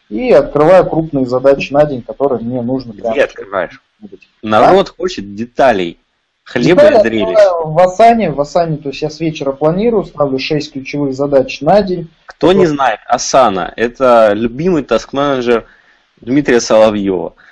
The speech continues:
Speaker 2: в котором можно ставить лайки задачам. Если вы не пробовали, обязательно попробуйте. Просто это великолепный таск-менеджер. У меня до него руки не, не доходят, но вот Дмитрий, он просто фанат. Мы её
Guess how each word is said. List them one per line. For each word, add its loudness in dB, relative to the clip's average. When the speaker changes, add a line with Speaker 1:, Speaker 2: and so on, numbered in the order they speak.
Speaker 2:
в -12
котором 0
можно 0
ставить 0
лайки 2
задачам. 0
Если -8
вы -8
не -6
пробовали, -2
обязательно -2
попробуйте. -8
Просто -4
это -12
великолепный -2
таск-менеджер. -2
У -12
меня -2
до -4
него -4
руки -6
не, -6
не -4
доходят, 0
но 0
вот -4
Дмитрий, 0
он -2
просто -2
фанат. -2
Мы 0
её 4